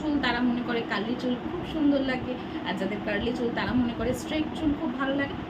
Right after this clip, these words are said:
সেই হয়েছে আমার অবস্থা। আমার কিন্তু সত্যিই ভালো লাগে না এই কার্লি চুলটা। আমার মাঝে মাঝে মনে হয় যে না, কার্লি বলে অন্তত মনে হয় যে মাথায় আজকে চুল, টাকটা দেখা যায় না। তো যাই হোক, বিয়ের আগে তো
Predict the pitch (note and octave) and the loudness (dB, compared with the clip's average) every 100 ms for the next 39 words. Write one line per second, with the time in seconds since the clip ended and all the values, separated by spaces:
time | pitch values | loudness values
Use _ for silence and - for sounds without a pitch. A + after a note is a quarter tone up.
0 | - - - - - - F4 F#4+ E4+ E4 | -8 -8 -8 -8 -6 -2 4 6 6 6
1 | D#4 B3+ G3 F3+ E3 - - E3 - G#3 | 4 2 0 0 -4 -6 -6 -6 -6 -6
2 | A3 A3+ C4 - G3 - C4 A3+ G3 G#3 | -4 -2 -4 -4 -6 -4 -2 0 0 0
3 | A#3 B3+ B3+ G#3+ G#3 A3+ A#3+ G#3+ - A3+ | 2 2 2 2 2 0 -2 -2 2 2
4 | A3 A3+ G3 G3+ G3+ A#3 G3 G3+ A#3 A#3 | 2 0 0 0 0 0 0 0 0 0
5 | A3+ G#3 G3+ B3+ - - - - - - | -2 -2 -2 -4 -8 -8 -6 -4 -4 -4
6 | - A3 - B3 B3 C4 A#3+ G#3+ - A#3+ | 0 2 2 2 2 2 2 0 0 0
7 | G#3 B3+ C#4+ D4+ C4 F3+ F#3 C4 D#4 F#3 | 0 0 0 0 0 -2 -2 -2 -2 -2
8 | F3 - - B3+ - F3+ - - - - | -2 -4 -2 -2 -2 -4 -4 -6 -8 -2
9 | F#3 F#3 - G3 F3 F3+ E3 D#3+ D#3+ - | -2 -2 -4 -2 -4 -4 -6 -6 -6 -4
10 | - - - - - - - - - - | -6 -6 -6 -6 -8 -8 -8 -8 -8 -8
11 | - - - D#4+ D#4 D4+ A#3+ A#3 C4 F4+ | -8 -6 -4 4 6 6 6 6 6 2
12 | - - - - - - - - - - | -2 -6 -8 -8 -8 -10 -12 -12 -8 -4
13 | A#3 A#3 C4+ C4+ C#4+ | -2 0 0 0 -2